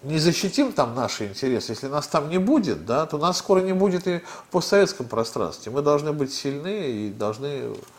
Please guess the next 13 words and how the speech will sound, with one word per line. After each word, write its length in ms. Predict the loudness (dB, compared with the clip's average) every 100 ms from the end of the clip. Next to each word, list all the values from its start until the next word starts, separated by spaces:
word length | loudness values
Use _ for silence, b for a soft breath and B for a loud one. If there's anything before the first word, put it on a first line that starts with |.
| B B B B B
мне 120 | -14
кажется, 360 | -4 -4 -2 -8
всё-таки 400 | -4 -6 -4 -4
участвовать, 540 | -2 0 0 0 -4 2
приводить 500 | 6 6 6 4 4
как 220 | -4 -4
минимум 420 | -6 -6 -4 -4 -6
к, 280 | -14 -20 -4
к 40 | -2
общему 360 | -2 -6 -8
знаменателю 680 | -6 -6 -2 -2 -4 -6 -6
это, 200 | -8 -8
не, 180 | -10 -10